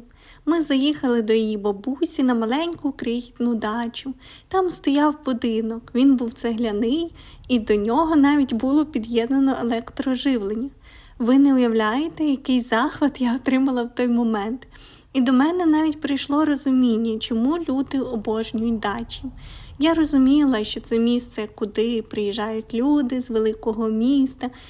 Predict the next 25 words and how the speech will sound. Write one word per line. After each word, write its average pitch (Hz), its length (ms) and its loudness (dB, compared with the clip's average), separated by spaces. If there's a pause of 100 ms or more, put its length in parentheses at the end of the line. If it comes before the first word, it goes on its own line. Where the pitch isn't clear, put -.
(120)
щоб 262 220 -6
побути 277 560 -2
наодинці 240 640 0
з - 80 -14
природою. 226 760 -4 (440)
Ти 320 100 2
будуєш 294 540 0
свій 285 260 2
маленький 262 720 2
світ, 247 420 -6
де 226 140 -4
тобі 247 280 -4
дуже 294 400 0
затишно, 240 720 -4 (360)
і - 60 -20
тобі 302 260 2
завжди 269 500 -4
хочеться 254 580 -6
туди 220 260 -4
їхати, 262 720 -2 (280)
аби 302 220 2
відволіктися 247 920 -2
від 226 240 -4
буденного 254 600 0
життя. 226 500 -8